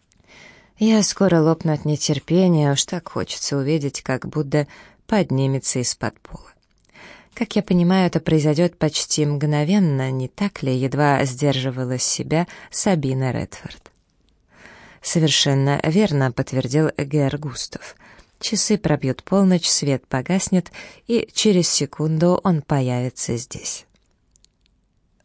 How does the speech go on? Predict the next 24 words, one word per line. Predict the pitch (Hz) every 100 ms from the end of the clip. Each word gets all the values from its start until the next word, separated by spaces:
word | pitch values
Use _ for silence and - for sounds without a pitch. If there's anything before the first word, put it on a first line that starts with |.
| _ - - - - - -
«Ровно | 202 233 202 185 -
в | - -
полночь | 180 214 208 - 151
у |
кого-то | 143 147 139 165 143
будет | 143 139 -
шанс | - 151 165 - -
взглянуть | 147 143 139 135 135 - -
прямо | 147 139 139 139
в | 147 139
глаза | 147 135 127 127 151
нефритовому | 170 135 - 147 165 147 139 131
Будде | 120 151 143 147
Хатана. | - 131 - 196 143 - - - - _
Ну | 156 147
разве | 156 139 135
не | 131
фантастика?» | - 131 123 127 - - - 127
воскликнула | - 127 123 123 123
она. | 143 156 _ _ _ _ _ _ _ -
«Точно», — | 208 - - 160
согласился | - 156 160 165 - -
почётный | 151 - 147 147 143
гость. | 139 - -